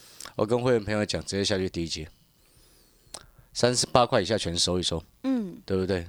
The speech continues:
Speaker 2: 对。
Speaker 1: 包含短天期一八八的那个专班啊，
Speaker 2: 是。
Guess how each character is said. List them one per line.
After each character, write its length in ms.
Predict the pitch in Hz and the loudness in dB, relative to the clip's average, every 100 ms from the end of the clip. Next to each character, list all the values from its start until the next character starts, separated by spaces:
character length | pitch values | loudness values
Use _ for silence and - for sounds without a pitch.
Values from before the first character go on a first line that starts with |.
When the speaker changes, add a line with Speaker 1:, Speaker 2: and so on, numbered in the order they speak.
| 98 | -10
Speaker 2:
对。 140 | - 170 | -8 2
Speaker 1:
包 180 | 117 | 4
含 200 | 113 104 | 4 2
短 220 | 101 98 90 | 0 -2 0
天 220 | 110 113 | 0 0
期 180 | 95 92 | 0 0
一 140 | 104 | 0
八 180 | 110 104 | 2 2
八 180 | 104 101 | 4 2
的 200 | 90 85 | 2 0
那 100 | 98 | -2
个 560 | 92 85 82 78 76 - - | 0 0 0 -2 -4 -8 -4
专 260 | - 117 110 | 2 2 2
班 260 | - 104 98 | 0 0 0
啊， 80 | 85 | -6
Speaker 2:
是。 460 | - - 214 175 | -4 -4 -4 -10